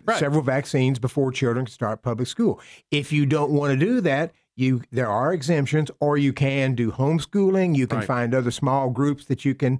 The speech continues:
Speaker 2: these,
Speaker 1: Exactly.
Speaker 2: the pod schooling that they sometimes
Speaker 1: Yeah.
Speaker 2: do. So
Speaker 1: So
Speaker 2: you have
Speaker 1: no,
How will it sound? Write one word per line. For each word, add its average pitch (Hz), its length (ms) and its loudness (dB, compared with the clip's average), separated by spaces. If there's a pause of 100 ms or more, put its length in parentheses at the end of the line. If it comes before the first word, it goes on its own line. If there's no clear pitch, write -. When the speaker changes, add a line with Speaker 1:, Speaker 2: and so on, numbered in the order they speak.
(100)
Speaker 2:
these, 120 140 -2
Speaker 1:
Exactly. 127 300 -4
Speaker 2:
the 123 120 -2
pod 139 380 -2
schooling 147 400 0
that 139 140 -2
they 135 120 0
sometimes 135 600 0
Speaker 1:
Yeah. 123 140 0
Speaker 2:
do. 139 160 0 (260)
So - 120 -2
Speaker 1:
So 165 60 0
Speaker 2:
you 170 60 4
have 214 180 2
Speaker 1:
no, 196 60 2